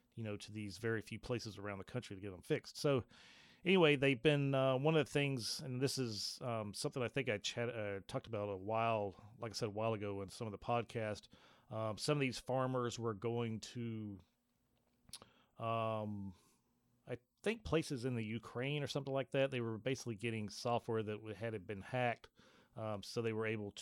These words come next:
to actually, um, fix their own equipment. So anyway, um, getting back to the original story, um, uh, Motherboard is put together, is putting together a documentary,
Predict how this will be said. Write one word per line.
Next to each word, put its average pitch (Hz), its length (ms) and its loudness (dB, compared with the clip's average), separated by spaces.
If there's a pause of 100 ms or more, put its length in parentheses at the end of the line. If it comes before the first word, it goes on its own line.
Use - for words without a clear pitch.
to 107 480 -6
actually, 101 500 -8 (500)
um, 95 240 -8
fix 147 180 0
their 117 140 2
own 90 100 -4
equipment. 110 360 -2 (420)
So - 140 6
anyway, 165 360 8
um, 135 600 4 (1000)
getting 175 140 6
back 160 140 4
to - 60 -10
the 139 80 0
original 120 240 -2
story, 180 500 6
um, 135 800 6 (1120)
uh, 104 420 -4 (640)
Motherboard 131 560 6
is 107 100 -2
put - 180 -4
together, 117 480 2
is 104 100 -6
putting 131 220 -2
together 113 340 0
a 104 60 -2
documentary, 120 760 0